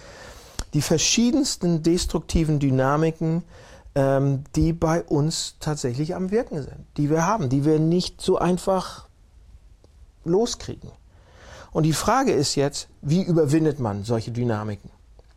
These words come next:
Dazu kommt noch eine andere Perspektive, die ich kurz sagen will. Es geht ja nicht nur darum, dass wir aus pragmatischen Gründen, wenn ihr Christen seid, dass wir aus pragmatischen Gründen diese Sachen einfach abschütteln. Ähm,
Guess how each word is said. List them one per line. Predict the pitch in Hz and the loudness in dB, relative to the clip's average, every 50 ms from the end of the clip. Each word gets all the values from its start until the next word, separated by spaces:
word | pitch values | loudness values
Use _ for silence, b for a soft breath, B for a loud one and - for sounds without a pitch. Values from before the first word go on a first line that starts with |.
| _ _ _ - b b b b b b b b b b b | _ _ _ -20 b b b b b b b b b b b
Dazu | - 139 - - 202 | 0 0 2 2 2
kommt | - 240 202 185 | 2 2 2 2
noch | 208 180 | 2 2
eine | 156 180 160 | 2 2 2
andere | 165 180 185 170 | 4 2 2 2
Perspektive, | - - 147 - - 156 131 - - 160 151 139 143 | 2 0 -2 0 0 -4 -4 -2 0 0 0 2 2
die | 135 139 | 2 0
ich | 131 - | 0 -2
kurz | - - 143 131 - | -2 -4 -4 -2 0
sagen | 147 135 131 123 120 113 | -2 -2 -2 -2 -2 -2
will. | 117 117 120 120 B B B B B B B B B B B B - | -2 -4 -4 -6 B B B B B B B B B B B B -2
Es | - 147 - | 0 0 2
geht | - 190 165 | 2 2 2
ja | 180 175 | 4 4
nicht | 170 180 214 262 - - - | 4 4 2 2 0 -2 0
nur | 208 202 185 | 0 2 4
darum, | 180 175 170 170 160 151 165 170 190 196 | 4 4 4 2 2 2 0 0 0 0
dass | 170 165 151 - | 0 -2 -2 0
wir | - 175 - - | 0 0 0 2
aus | 147 139 - | 0 -2 -4
pragmatischen | - - 175 151 139 156 160 156 160 180 185 170 147 123 127 117 104 | -2 -2 0 0 2 2 2 2 2 2 0 -2 -4 -4 -4 -4 -2
Gründen, | 120 120 110 107 107 107 | -2 -2 -2 -2 -2 0
wenn | 139 185 220 | 0 0 2
ihr | 220 202 180 | 2 2 0
Christen | - - - 208 208 - - - 139 | 0 0 -2 -2 -2 -2 -6 -6 -6
seid, | 113 110 104 101 101 - - _ b b b b b b b | -6 -6 -8 -10 -14 -18 -20 _ b b b b b b b
dass | - 135 127 | -6 -4 0
wir | 170 165 | 2 0
aus | 160 160 | 0 0
pragmatischen | - - 160 143 - 160 151 165 196 208 165 - 185 165 143 | -2 -4 -4 -2 0 2 2 2 0 -2 -2 -2 -2 0 2
Gründen | 151 156 160 156 165 151 | 2 2 2 2 2 2
diese | 151 143 151 143 | 2 2 0 0
Sachen | 135 156 143 - 156 | 0 0 0 0 -2
einfach | 101 135 151 - 151 - | -2 -2 -2 -2 -4 -4
abschütteln. | 135 - 147 - - - 127 - 110 107 113 120 B B B B B B B B B - | -4 -4 -4 -4 -4 -4 -4 -2 -4 -6 -6 -10 B B B B B B B B B -2
Ähm, | - 139 139 135 139 139 139 135 | 0 2 2 2 2 2 2 0